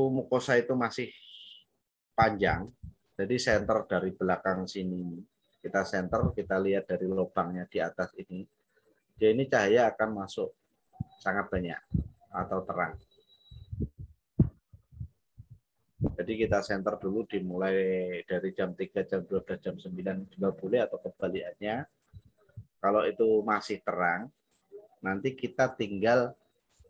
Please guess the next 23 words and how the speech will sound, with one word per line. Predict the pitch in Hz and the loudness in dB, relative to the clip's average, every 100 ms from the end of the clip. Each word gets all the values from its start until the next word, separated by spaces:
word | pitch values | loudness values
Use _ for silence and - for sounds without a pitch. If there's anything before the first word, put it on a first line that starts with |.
| _ | _
narik | - 107 117 | -2 2 2
mukosa. | 110 101 110 113 87 76 _ _ _ - - | 0 0 2 4 4 0 _ _ _ -20 -8
Terus | 101 113 - | -2 -2 -2
untuk | 107 104 | -4 2
proses | 107 107 123 107 | 2 2 0 -2
penarikan | - 110 107 110 107 104 | -2 -2 0 0 0 -2
mukosa | 107 - 101 - 104 | -4 -6 -8 -2 -2
sendiri | - 104 98 98 104 101 | -2 -6 -4 -2 -2 -2
itu | 143 160 - - - _ - - | 2 2 2 -12 -20 _ -20 -6
jangan | - 107 139 147 | 0 4 4 4
ditarik | 127 - 107 117 - 117 | 2 4 4 2 -2 -6
ke | |
samping | - 110 107 98 120 82 - _ _ _ | -2 -2 -2 0 0 -2 -10 _ _ _
kalau | 90 92 | -4 -2
kita | 90 95 101 | -4 -2 -2
menggunakan | 101 95 87 82 82 - 110 107 101 _ _ - | -2 -4 -6 -8 -10 0 0 0 -6 _ _ -8
metode | 95 92 92 - 90 | -8 -4 -6 -4 -6
cetakan, | 90 - 82 - - _ _ _ _ - _ - | -6 -6 -8 -8 -12 _ _ _ _ -20 _ -8
tetapi | - 92 - 135 | -2 -2 0 -4
ditarik | 110 - 92 95 120 - - - | 0 0 2 2 2 0 -12 -14
lurus | 95 113 113 - | -6 -2 -2 -4
ke | 107 | -8
depan, | - - 87 - | -8 -2 -2 -2